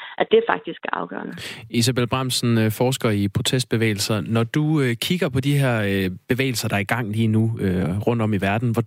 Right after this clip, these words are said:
Speaker 2: dygtige synes du så, de er til at bruge de her metoder, som du fremhæver?
Speaker 1: Jamen, de er forholdsvis dygtige. Altså, dels i forhold til at undgå vold.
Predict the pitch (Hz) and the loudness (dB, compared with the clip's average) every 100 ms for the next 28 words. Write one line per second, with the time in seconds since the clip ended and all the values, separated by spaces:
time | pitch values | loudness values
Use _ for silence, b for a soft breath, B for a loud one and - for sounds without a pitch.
0 | 180 190 120 107 127 123 117 120 107 110 | 0 -2 -2 -2 -2 -2 -2 0 0 0
1 | 113 - 107 139 180 156 107 104 113 117 | 0 -2 0 0 2 2 2 2 2 2
2 | 123 107 98 110 120 113 117 _ _ _ | 2 -2 0 0 0 -2 -6 _ _ _
3 | _ _ _ _ - 233 190 - 254 311 | _ _ _ _ -16 -10 -8 2 2 4
4 | - 277 311 277 226 269 269 - 208 208 | 2 0 2 0 2 0 0 2 4 4
5 | 208 196 262 285 240 226 220 220 226 262 | 2 4 4 4 2 2 4 4 4 6
6 | 202 185 B B B B B 226 247 240 | 6 4 B B B B B 4 6 6
7 | 185 208 226 | 4 4 2